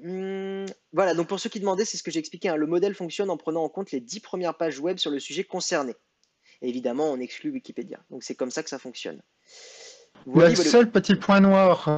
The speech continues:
Speaker 2: euh, de prendre que les dix premières pages, c'est dans certains articles un peu sensibles, qui sont souvent piratés par des fake news.
Speaker 1: Oui.
Speaker 2: Et en fait, euh, Google essaye d'apprendre à, euh,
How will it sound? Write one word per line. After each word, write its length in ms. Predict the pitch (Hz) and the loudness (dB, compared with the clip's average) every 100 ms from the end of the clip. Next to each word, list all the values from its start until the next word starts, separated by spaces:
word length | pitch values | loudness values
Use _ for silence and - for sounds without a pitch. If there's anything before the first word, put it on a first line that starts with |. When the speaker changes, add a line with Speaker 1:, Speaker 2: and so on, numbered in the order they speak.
| 151 | 4
Speaker 2:
euh, 240 | 147 143 | 4 6
de 100 | 139 | 4
prendre 300 | 131 160 156 | 2 2 0
que 500 | - - 135 131 131 127 | 0 2 6 6 6 6
les 120 | 131 | 6
dix 120 | 160 | 4
premières 320 | 190 147 139 | 4 2 2
pages, 360 | 143 170 196 - - - - - - | 4 4 4 0 -10 -12 -12 -14 -12
c'est 380 | - - 196 208 | -4 4 6 6
dans 160 | 175 | 2
certains 480 | 151 175 - 185 170 | 2 0 2 2 4
articles 520 | 165 - 185 - - | 2 4 2 2 4
un 300 | 147 143 143 | 6 6 4
peu 380 | 131 156 151 147 | 2 4 6 4
sensibles, 720 | 135 185 151 - 160 180 208 196 - - - - - _ | 2 2 2 2 4 6 4 0 -14 -16 -16 -16 -20 _
qui 120 | - 139 | 0 0
sont 240 | 127 156 | 4 2
souvent 1080 | - - 175 165 175 175 170 170 160 156 151 - | 2 2 2 4 4 4 4 6 6 6 2 0
piratés 520 | - 196 175 - 170 | 2 4 4 4 4
par 240 | 165 147 143 | 4 2 4
des 200 | 143 135 | 4 4
fake 260 | 160 131 | 2 4
news. 220 | 147 147 165 202 - - - | 4 6 4 0 -4 -14 -2
Speaker 1:
Oui. 180 | 202 220 | 0 4
Speaker 2:
Et 100 | 156 | 4
en 120 | 151 | 2
fait, 340 | 143 185 190 | 4 2 4
euh, 1500 | 175 160 156 151 147 143 139 135 135 135 135 131 131 127 120 | 6 8 8 8 8 8 8 6 6 6 6 6 6 4 2
Google 600 | 127 190 196 190 202 208 208 | 4 6 8 6 6 4 4
essaye 360 | 151 - 190 | 4 6 4
d'apprendre 640 | 170 139 - 180 160 - 202 | 4 0 2 2 2 0 0
à, 120 | 196 | 4
euh, 760 | 190 180 160 156 151 147 143 | 4 6 6 6 6 6 4